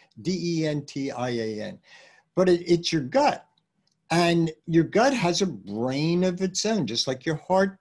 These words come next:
does. The heart knows a couple seconds, they've measured it up to six seconds,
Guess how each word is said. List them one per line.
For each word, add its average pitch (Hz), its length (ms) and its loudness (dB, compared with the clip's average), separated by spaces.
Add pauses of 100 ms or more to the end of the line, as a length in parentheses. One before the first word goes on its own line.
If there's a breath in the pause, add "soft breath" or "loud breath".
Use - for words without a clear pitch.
does. - 440 -10 (360 soft breath)
The 135 100 -4
heart 226 400 2
knows 180 680 4
a 139 60 -6
couple 190 420 -4
seconds, 165 560 -4
they've 143 220 -4
measured 147 420 0
it 127 160 -2
up 131 240 -4
to 110 140 -10
six - 460 -6
seconds, 120 720 -8